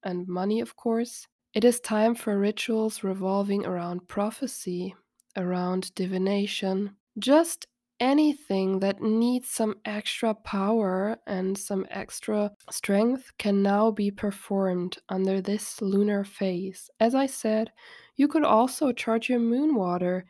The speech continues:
to give it this extra glow of the full moon and to support you in your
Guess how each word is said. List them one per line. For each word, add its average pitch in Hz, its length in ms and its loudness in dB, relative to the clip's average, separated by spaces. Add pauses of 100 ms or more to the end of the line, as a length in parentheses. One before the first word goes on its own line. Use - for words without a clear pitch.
(380)
to 220 280 4
give 226 220 4
it 233 160 0
this 214 220 -2 (100)
extra 226 440 -4
glow 202 480 2
of 196 180 -2
the 190 80 -4
full 214 320 0
moon 202 460 2
and 196 140 -2
to 220 120 -4
support - 640 -4
you 233 320 0
in 202 160 0
your 214 600 2